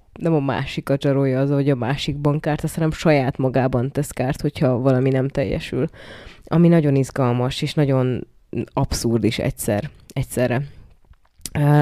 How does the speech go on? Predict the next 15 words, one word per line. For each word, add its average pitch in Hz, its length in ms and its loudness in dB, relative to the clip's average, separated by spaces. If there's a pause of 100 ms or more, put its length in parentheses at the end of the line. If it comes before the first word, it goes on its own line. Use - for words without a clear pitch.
ami 196 220 8
nekem 143 440 4
nagyon 139 400 2
tetszett, 135 460 -2
az 135 160 0
a 127 180 2
hangulat, 139 640 4
amit 139 240 0
a 127 60 4
zene 127 580 0
o-, 131 180 -2
okozott. 139 640 0
Az 143 100 2
nyilván, 135 560 2
ö, 131 200 2